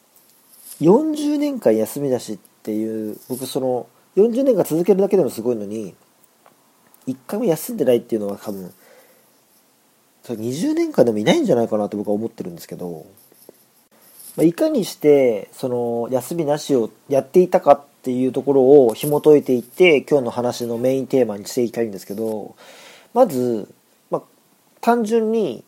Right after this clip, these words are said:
一番のそれを成し遂げていた理由としては、常にストックを五本用意していて、旅行に出かけたり、取材行ったり、あの、必ず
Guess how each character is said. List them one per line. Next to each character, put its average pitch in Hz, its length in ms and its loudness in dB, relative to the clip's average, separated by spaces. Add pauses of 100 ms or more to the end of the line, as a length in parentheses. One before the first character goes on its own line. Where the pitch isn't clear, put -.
(100)
一 190 200 -8
番 151 200 -2
の 107 300 -6 (420)
そ - 100 -6
れ 143 100 2
を 139 240 2
成 139 200 -8
し - 100 -8
遂 160 140 2
げ 135 100 2
て 123 140 -4
い 110 100 -4
た 117 400 8 (480)
理 135 140 2
由 135 240 2
と 131 160 -8
し - 80 -10
て 127 100 -4
は、 104 400 -4
常 247 240 0
に 131 80 -4
ス - 100 -10
ト 220 120 4
ッ - 100 -20
ク 208 120 -2
を - 20 2
五 143 240 6
本 185 180 6
用 170 160 4
意 113 60 -2
し - 100 -10
て 101 80 -8
い 98 100 -10
て、 101 400 -10 (440)
旅 135 140 2
行 139 200 4
に 127 80 -4
出 127 80 0
か 117 100 -2
け 117 120 -2
た 110 140 -4
り、 98 440 -8
取 131 140 -2
材 113 160 0
行 104 80 -10
っ - 40 -20
た 113 160 -8
り、 104 380 -8 (560)
あ 127 80 -14
の、 117 100 -12
必 - 180 -4 (360)
ず 180 340 0